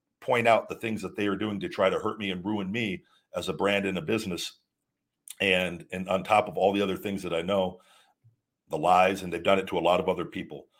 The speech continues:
Just wait until they start going through emails and different things. And they, they just wait till they start getting to the social media partnerships. Just wait. They're gonna, they're just looking at the sexual stuff right now,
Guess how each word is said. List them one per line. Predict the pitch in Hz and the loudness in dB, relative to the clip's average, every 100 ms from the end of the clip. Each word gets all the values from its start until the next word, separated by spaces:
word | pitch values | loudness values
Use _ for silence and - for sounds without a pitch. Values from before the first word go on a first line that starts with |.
| _ _ | _ _
Just | - 107 - | -4 -4 4
wait | 123 123 | 4 4
until | 110 120 | -4 -2
they | 113 | -2
start | 110 113 107 | 0 0 2
going | 113 101 | 0 0
through | 101 | -2
emails | 107 110 101 98 95 | 0 2 4 4 2
and | 92 | -4
different | 98 101 - | -4 -6 -4
things. | 107 101 95 | -2 -2 -4
And | 90 | -4
they, | 85 101 | -6 -2
they | 101 101 _ - | -2 -4 _ -4
just | 131 139 | -4 6
wait | 156 156 | 6 6
till | 143 | 4
they | 120 | 4
start | 117 127 110 | 6 2 4
getting | 120 113 101 | 2 2 0
to | 101 | -2
the | 101 | -2
social | - 110 107 | 0 0 0
media | 107 107 101 90 | 0 2 0 0
partnerships. | - 92 87 - 78 - - _ _ _ _ _ _ _ _ _ _ - _ - - | -2 -2 -2 -4 -4 -12 -16 _ _ _ _ _ _ _ _ _ _ -20 _ -12 -10
Just | - 120 139 | -10 -4 0
wait. | 135 - _ _ | 0 -2 _ _
They're | 101 | 0
gonna, | 110 131 120 123 _ - | 2 4 2 -2 _ 0
they're | 143 | 2
just | 147 127 | 2 2
looking | 117 113 | 0 -2
at | 101 | -6
the | - | 0
sexual | 120 120 110 73 | 4 4 4 -8
stuff | - 76 - | -6 -6 -6
right | 80 71 | -10 -10
now, | 76 | -14